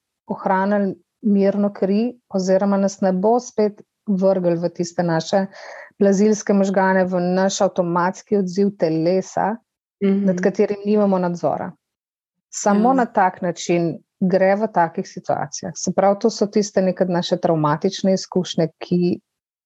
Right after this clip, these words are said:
Speaker 1: sprožijo implicitni spomin, ki sprožijo tisto neko bolečino,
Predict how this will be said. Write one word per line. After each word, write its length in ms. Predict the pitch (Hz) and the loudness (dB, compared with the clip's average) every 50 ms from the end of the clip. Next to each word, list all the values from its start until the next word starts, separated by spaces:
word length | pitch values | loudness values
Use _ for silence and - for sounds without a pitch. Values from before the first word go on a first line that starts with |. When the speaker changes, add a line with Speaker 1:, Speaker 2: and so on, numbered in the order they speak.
| _ _ _ _ - - - - _ _ _ _ - | _ _ _ _ -20 -20 -20 -20 _ _ _ _ -16
Speaker 1:
sprožijo 680 | - - - - - 190 185 185 190 190 190 196 185 180 | -12 -12 -8 -2 0 2 2 4 2 2 2 2 2 2
implicitni 680 | - 196 196 - - 190 175 170 - 208 196 202 196 180 | 2 0 0 0 0 -2 -2 0 0 -2 -2 0 0 -4
spomin, 440 | 170 - - 175 170 170 170 170 165 | -4 -2 -2 -2 0 0 0 0 -2
ki 120 | 165 - 165 | -2 -6 -8
sprožijo 520 | - - - 175 175 175 170 165 165 160 165 _ | -8 -4 -2 0 2 2 2 2 0 -2 -4 _
tisto 380 | _ - 165 - - - 165 | _ -10 -10 -8 -6 -4 -4
neko 380 | 165 160 156 - - - 170 170 | -2 -2 -4 -4 -6 -6 -4 -4
bolečino, 800 | 175 165 151 160 160 - - - 202 190 180 170 170 165 170 | -2 0 0 0 -2 -4 -4 -2 0 0 2 2 0 -2 -4